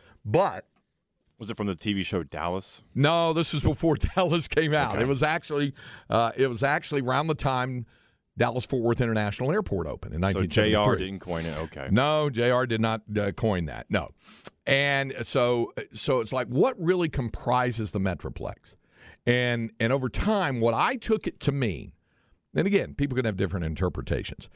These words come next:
Speaker 1: Uh, I think I even read this somewhere, and I believe this. I think the Metroplex comprises, I think it's a five-county area, but it's any of the counties that are contiguous to the two main counties,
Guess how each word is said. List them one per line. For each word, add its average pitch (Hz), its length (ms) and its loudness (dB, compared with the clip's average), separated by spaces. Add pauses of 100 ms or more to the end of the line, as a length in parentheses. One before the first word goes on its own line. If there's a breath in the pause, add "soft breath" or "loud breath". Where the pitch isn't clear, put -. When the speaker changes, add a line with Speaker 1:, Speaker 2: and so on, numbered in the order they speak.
(320 loud breath)
Speaker 1:
Uh, 85 200 2
I - 40 -4
think 117 200 0
I 113 60 2
even 92 300 0
read 113 300 2
this 123 160 0
somewhere, 117 520 0
and 98 200 -4
I 110 60 0
believe 107 440 0
this. 90 320 -2 (240 loud breath)
I 135 120 2
think 180 100 0
the 131 80 -2
Metroplex 113 600 -2
comprises, 98 640 0
I 90 60 2
think 151 200 -2
it's 113 120 -2
a 90 40 -2
five-county 127 640 -2
area, 117 160 2
but 98 140 0
it's 98 180 -2 (460 loud breath)
any 185 440 2 (120)
of 127 360 2
the 110 100 2
counties 101 760 -2 (400 loud breath)
that 107 240 4
are 113 160 4
contiguous 101 1000 -2 (440 soft breath)
to 123 100 2
the 110 100 0
two 156 200 0
main 123 240 0
counties, 78 500 -4